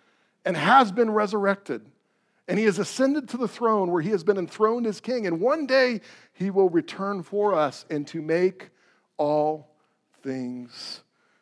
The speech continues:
new. We need this today if we're going to be the church. We need to remember what Christ has done for us.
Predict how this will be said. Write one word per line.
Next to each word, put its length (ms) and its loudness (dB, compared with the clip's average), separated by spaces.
new. 460 -16
We 200 0
need 200 0
this 200 -10
today 520 -8
if 180 -12
we're 100 -4
going 460 -8
to 400 -14
be 440 -12
the 60 -20
church. 800 -18
We 120 -12
need 240 -8
to 120 -8
remember 640 -2
what 220 -6
Christ 680 -6
has 320 -20
done 420 -6
for 260 -18
us. 720 -14